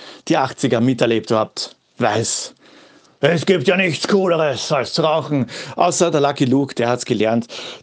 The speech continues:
Der hat ja aufgehört mit dem Rauchen und hat stattdessen an einem Grashalm herumgeknabbert. Wobei der James Dean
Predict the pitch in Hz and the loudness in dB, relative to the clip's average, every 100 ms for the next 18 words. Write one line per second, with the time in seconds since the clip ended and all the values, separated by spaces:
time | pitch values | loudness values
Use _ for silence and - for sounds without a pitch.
0 | - 147 151 127 123 123 120 123 131 117 | 2 2 4 2 2 2 2 2 0 2
1 | 117 113 - 110 101 104 - 113 127 123 | 0 -2 0 0 0 -2 -2 -2 0 0
2 | 123 101 101 - 117 104 98 - 120 117 | 0 -4 -4 -4 -2 -2 -4 -2 -2 -2
3 | 120 120 104 107 123 - - 98 120 107 | -4 -4 -2 -2 -2 -2 -2 -2 -2 0
4 | 113 113 113 123 131 123 - 117 107 135 | 0 2 0 2 2 0 0 -2 2 0
5 | 127 - - - 147 220 240 175 165 269 | -2 -10 -14 -2 0 0 0 0 2 0
6 | - - 135 302 | -2 -2 0 0